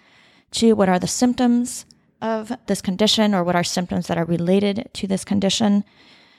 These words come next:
Because as I'll explain, many people who have this may actually not have any symptoms at first or for quite a while. Uh, we'll talk a little bit about what causes it or what's thought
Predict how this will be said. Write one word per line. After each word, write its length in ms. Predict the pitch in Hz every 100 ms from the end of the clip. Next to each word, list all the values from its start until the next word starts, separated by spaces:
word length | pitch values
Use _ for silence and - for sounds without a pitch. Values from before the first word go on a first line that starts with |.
| -
Because 260 | 185 190
as 140 | 185 175
I'll 120 | 180
explain, 440 | 180 - 185 175
many 240 | 170 180 185
people 320 | - 180 185
who 120 | 175
have 260 | 165 170 170
this 280 | 170 165 -
may 160 | 170
actually 440 | - 170 - 175 165
not 200 | 165 -
have 180 | 175 165
any 180 | 185 196
symptoms 640 | - 226 262 349 - - - - -
at 120 | 190
first 300 | - 196 240 185
or 20 |
for 120 | 185
quite 220 | - 175
a 60 | 185
while. 300 | 175 175 262 _ _ _ _ _ -
Uh, 160 | 202 185
we'll 80 | 190
talk 260 | 214 214
a 40 | 208
little 200 | 202 196
bit 240 | 190 190 -
about 260 | 185 175
what 160 | - 165
causes 420 | - 185 185 196
it 220 | 202 196 -
or 200 | 170 170
what's 220 | 170 -
thought 400 | - 175 170 -